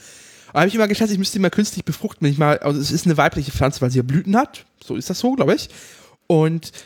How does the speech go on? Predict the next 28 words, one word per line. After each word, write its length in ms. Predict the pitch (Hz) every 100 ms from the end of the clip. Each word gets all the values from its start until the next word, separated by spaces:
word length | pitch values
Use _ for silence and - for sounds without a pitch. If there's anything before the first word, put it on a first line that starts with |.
| -
müsste 180 | 196 233
ich 60 |
mal 100 | 202
künstlich 320 | - 233 233
befrüst-, 400 | 208 226 240 - -
frucht-, 440 | 151 - 208 - -
befrücht-, 600 | 139 139 - 247 - -
be-, 140 | 143 131 _ _
befruchten. 720 | 139 - - - - 123 82 - _ _ _ _ _ _ _ _ _
Und 60 | 165
dann 140 | 165 165
guckte 220 | 302 -
ich 140 | -
eines 240 | 156 285 -
Tages 220 | 226 220
tatsächlich 220 | 208 202
mal 80 | 185
runter 480 | 165 254 453 175 135
von 100 | 147
dem 80 | 135
Balkon. 240 | 120 - 175
Das 100 | -
tue 180 | 285
ich 40 | 220
normalerweise 360 | 143 123 131 -
nicht, 100 | 175
weil 60 |
ich 120 | 151